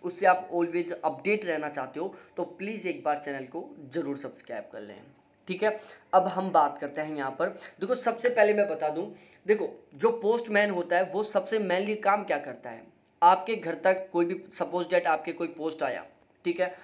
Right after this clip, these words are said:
तो उस post को आपके घर तक दे के जाने का काम कौन करता है, वो करता है postman। ठीक है, आपके कोई courier है, आपने किसी को कोई courier भेजा, ठीक है, पोस्ट office के माध्यम से आपने कोई courier किया, तो उस courier को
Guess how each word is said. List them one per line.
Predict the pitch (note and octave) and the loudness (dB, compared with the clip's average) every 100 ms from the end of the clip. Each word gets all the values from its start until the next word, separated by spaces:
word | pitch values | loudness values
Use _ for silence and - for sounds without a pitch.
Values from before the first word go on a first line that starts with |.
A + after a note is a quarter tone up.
| - - | -20 -2
तो | A#3+ | 0
उस | C4+ C#4+ - | 2 -2 -2
post | A3+ B3+ C4 | 6 6 6
को | - D#3 - - _ - | 0 -8 -8 -18 _ -2
आपके | F#3+ G#3 C4 | 0 2 0
घर | - E3 F3 | -6 -4 4
तक | C4 | 4
दे | G#3 A#3 | 4 -2
के | A3+ | 0
जाने | G#3+ F#3 | 0 -2
का | F3+ E3+ | -2 -4
काम | D#3+ C#3+ | -2 -4
कौन | C3+ B2+ | -8 -10
करता | A#2+ - G#2 | -12 -12 -14
है, | F2+ | -14
वो | C3 E3+ | -4 -4
करता | E3+ C#3+ E3 | -2 -6 -4
है | D#3 | -6
postman। | B2 A#2+ - A#2+ - _ _ _ _ - | -8 -16 -16 -20 -20 _ _ _ _ -10
ठीक | F3 F#3 | -4 -2
है, | F#3 - - | -4 -8 -6
आपके | D#3 D#3+ - | 0 0 0
कोई | F3+ F#3+ | 0 0
courier | F#3+ E3 D#3+ F#3 E3+ | 0 -2 0 2 0
है, | E3 - - _ | 0 -8 -20 _
आपने | D#3+ D#3 F3 | 0 0 -2
किसी | F3 - E3+ | -6 -10 -6
को | E3+ | -4
कोई | F3+ E3 | -2 -4
courier | D3 D3 D#3+ C#3 | -6 -2 -2 -2
भेजा, | C3 B2 - - _ _ - | -6 -10 -14 -16 _ _ -6
ठीक | E3 F#3+ | -4 -2
है, | |
पोस्ट | F#3+ D#3+ E3 E3+ | -4 -4 -4 -6
office | D3+ D#3+ - | -8 -10 -8
के | E3 | -4
माध्यम | C#3 C3 D3+ | -4 -4 -6
से | D3+ | -4
आपने | D3+ D#3 | -4 -4
कोई | D#3 C#3+ | -8 -10
courier | C#3+ C#3 D#3 D#3+ | -8 -6 -6 -6
किया, | C#3+ C#3+ - - - - | -6 -6 -8 -18 -20 -10
तो | A4+ | -10
उस | - C4+ - | -8 -12 -2
courier | C#4 A3+ F#3+ F3 | 4 6 6 0
को | - | -2